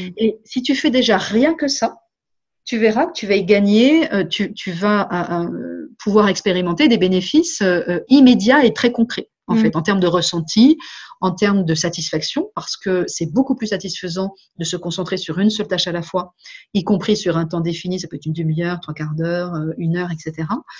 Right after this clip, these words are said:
Speaker 1: que, euh, de, de gérer, euh, quinze choses à la fois et de le faire mal, hein, au final.
Speaker 2: Mhm. Mais alors, c'est, ça me rappelle, à l'époque, j'avais fait une formation avec toi sur l'organisation et la gestion du temps. Et effectivement, c'était à ce moment-là que j'avais appris,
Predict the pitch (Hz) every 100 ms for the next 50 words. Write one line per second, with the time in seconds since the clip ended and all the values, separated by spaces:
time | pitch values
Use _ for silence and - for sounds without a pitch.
0 | - - _ - 214 262 320 311 175 165
1 | 160 156 160 160 156 143 160 151 196 226
2 | 165 151 - 185 185 175 156 185 165 160
3 | 160 - 254 165 156 - 160 214 269 160
4 | 202 226 180 - 170 220 214 214 214 -
5 | - - - 190 190 190 196 - 220 190
6 | 185 175 - - - - 196 190 190 196
7 | 233 233 208 202 202 226 208 175 175 185
8 | 180 208 214 214 240 220 208 - 233 233
9 | 214 185 185 190 202 202 - 233 208 190
10 | 202 202 - 220 196 202 - 269 226 196
11 | 202 202 - 226 240 233 185 196 196 220
12 | 214 220 240 247 214 202 190 208 208 -
13 | 254 247